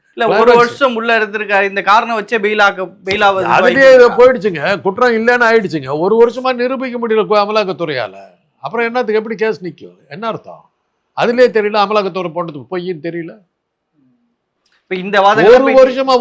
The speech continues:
Speaker 2: ஒரு, ஒரு கோ-, ஒரு பொருளாதார பின்னணியை வந்து ஒ-, ஒரு வருஷமா ஒரு கேஸ் நடத்துறாங்கன்னா, what does it mean? உலக புகழ் பெற்ற அமலாக்கத்துறை என்ன செஞ்சுட்டு இருக்குது? எப்படி பிடிச்சாப்போ? எந்த ஆதாரத்தை வச்சு பிடிச்சோம்?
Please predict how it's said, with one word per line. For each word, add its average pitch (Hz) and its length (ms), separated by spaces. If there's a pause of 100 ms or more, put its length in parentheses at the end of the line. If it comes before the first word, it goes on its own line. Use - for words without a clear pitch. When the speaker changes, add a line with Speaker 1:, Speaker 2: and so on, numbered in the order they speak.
Speaker 2:
ஒரு, 233 120 (100)
ஒரு 220 120 (100)
கோ-, 214 240
ஒரு 202 120 (420)
பொருளாதார 247 520 (100)
பின்னணியை 214 460
வந்து 233 140 (100)
ஒ-, 208 260
ஒரு 214 200
வருஷமா 214 360
ஒரு 165 140
கேஸ் 202 240
நடத்துறாங்கன்னா, 123 640 (680)
what 233 140
does 202 180
it - 160
mean? 220 140 (420)
உலக 214 220 (140)
புகழ் 233 260
பெற்ற 233 200 (120)
அமலாக்கத்துறை 190 640 (840)
என்ன 226 100 (120)
செஞ்சுட்டு 208 320
இருக்குது? 202 180 (760)
எப்படி 226 240 (100)
பிடிச்சாப்போ? 226 420 (480)
எந்த 208 200
ஆதாரத்தை 214 340
வச்சு 175 220
பிடிச்சோம்? 165 320